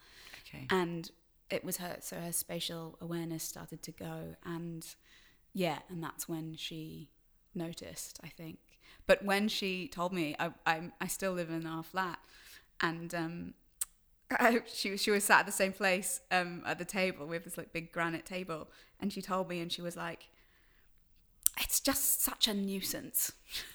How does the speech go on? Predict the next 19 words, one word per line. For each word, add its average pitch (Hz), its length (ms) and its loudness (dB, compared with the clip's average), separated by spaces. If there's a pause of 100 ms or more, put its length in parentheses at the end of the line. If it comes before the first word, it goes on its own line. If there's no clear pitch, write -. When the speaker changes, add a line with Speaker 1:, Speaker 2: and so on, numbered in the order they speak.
(720)
Speaker 2:
<laughs> 170 100 4 (3000)
And 220 140 10
then 233 140 8
we 240 60 10
were 240 80 12
talking 254 220 4
about, 220 160 8
like, - 180 4
the 185 60 2
plan. 208 400 12
I 175 40 0
was 185 120 -2
like, - 80 -10
'cause 190 120 -2
as 202 80 0
soon 240 200 6
as, 196 160 4
you 226 100 0
know, 180 100 8